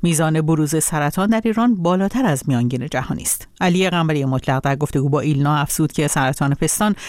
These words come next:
شایع‌ترین سرطان میان زنان ایرانی است. پیشتر رئیس ادارهٔ پیشگیری سرطان وزارت بهداشت آمار سالانهٔ ابتلا به سرطان پستان را بیش از هفده هزار مورد اعلام کرده بود. نتیجهٔ تحقیقات دانشمندان مؤسسهٔ بین‌المللی تحقیقات سرطان پیش بینی کرده است که تعداد موارد جدید سرطان در ایران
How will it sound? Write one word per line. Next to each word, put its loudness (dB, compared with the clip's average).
شایع‌ترین 0
سرطان -2
میان 2
زنان 0
ایرانی -2
است. -8
پیشتر 0
رئیس 0
ادارهٔ 2
پیشگیری 0
سرطان 0
وزارت -2
بهداشت -2
آمار 2
سالانهٔ 0
ابتلا 0
به 0
سرطان -2
پستان 0
را 2
بیش -2
از -4
هفده -2
هزار 0
مورد 2
اعلام -4
کرده -6
بود. -14
نتیجهٔ 0
تحقیقات -2
دانشمندان 0
مؤسسهٔ 0
بین‌المللی 0
تحقیقات 0
سرطان 0
پیش -2
بینی 2
کرده -2
است -4
که 2
تعداد 0
موارد 2
جدید 0
سرطان 0
در 0
ایران 0